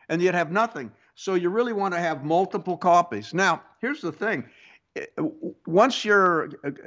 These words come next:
grandkids get these hard drives, about every, you know, five years, they're, they're gonna want to copy it to, to a new hard drive because standards change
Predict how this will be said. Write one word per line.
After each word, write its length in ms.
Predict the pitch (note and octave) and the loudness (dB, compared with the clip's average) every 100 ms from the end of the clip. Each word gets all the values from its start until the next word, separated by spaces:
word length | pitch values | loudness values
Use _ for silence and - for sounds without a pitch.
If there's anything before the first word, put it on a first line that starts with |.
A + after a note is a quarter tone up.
| - | -4
grandkids 640 | D#3+ F3+ F#3 F#3 D3+ C#3 | 0 2 2 0 -2 0
get 240 | F3 A#3+ | 2 2
these 180 | F4 D#3 | -2 -2
hard 220 | D3 B2 | 0 -2
drives, 260 | A2+ A#2 - - | -2 -4 -6 -6
about 300 | D3+ G#3 A#3 | 2 4 6
every, 440 | G#3 F#3 F#3 F3 | 2 0 -2 -2
you 160 | E3 F#3 | -2 -4
know, 120 | C#3 | -4
five 320 | - E3+ E3+ | 0 2 2
years, 240 | F#3 G3 D3 | 2 -2 -2
they're, 180 | D3+ D3 | -4 -2
they're 140 | D#3+ | -2
gonna 180 | D#3 D3 | -2 -4
want 240 | C#3 C#3 | -2 -2
to 40 | C3+ | -2
copy 420 | - C#3+ C#3+ C#3 | 2 2 2 -2
it 120 | A#2 | -8
to, 100 | - - | -10 -14
to 100 | - | -8
a 40 | C#3 | -6
new 200 | C3+ G3+ | -4 -2
hard 240 | F#3+ A#2 | -2 -2
drive 220 | A2 G#2+ | -2 -6
because 240 | C3 F3 E3 | -6 -6 -4
standards 480 | - G3 G3+ D#3+ C#3 | 0 2 2 0 -4
change 640 | - F#3 G3 C#3 C#3 - | 0 2 2 0 -4 -10